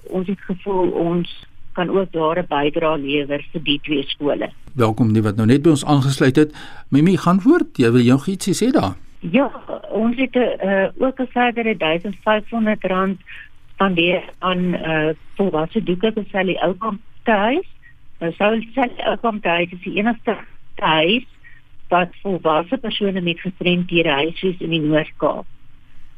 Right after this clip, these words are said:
Speaker 1: En dan, laastens het ons nege duisend ses honderd rand spandeer aan twee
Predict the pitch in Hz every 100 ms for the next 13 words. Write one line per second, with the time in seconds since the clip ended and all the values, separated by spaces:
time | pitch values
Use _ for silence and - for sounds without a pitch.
0 | - - 185 165 156 180 269 233 202 -
1 | - 202 208 233 214 196 185 180 165 175
2 | 170 - 165 185 220 202 190 190 185 -
3 | 208 226 247 240 226 220 214 - 233 202
4 | 220 240 302 - - - - - - -
5 | 180 180 226 190